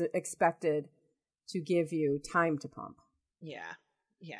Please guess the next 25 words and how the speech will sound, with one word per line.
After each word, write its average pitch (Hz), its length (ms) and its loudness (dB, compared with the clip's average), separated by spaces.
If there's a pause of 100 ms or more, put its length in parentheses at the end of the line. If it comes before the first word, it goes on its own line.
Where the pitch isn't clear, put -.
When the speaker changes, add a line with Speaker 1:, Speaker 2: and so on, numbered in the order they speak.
Speaker 2:
And 185 100 -8
they 190 80 0
Speaker 1:
Does 185 100 2
that 208 160 12
always 226 440 12
be, 220 260 8
you 214 120 4
know, 156 160 4
that 180 260 4
could 202 200 6
be 190 260 4
an 196 100 4
issue, 180 400 4
that 175 140 2
it 175 180 6
is 339 220 10
an 160 80 4
issue 156 280 2
for 190 140 0
a 170 80 10
lot 165 220 8
of, 151 140 4 (320)
of, 156 260 4 (160)
of 151 220 2 (1120)
breastfeeders 165 840 2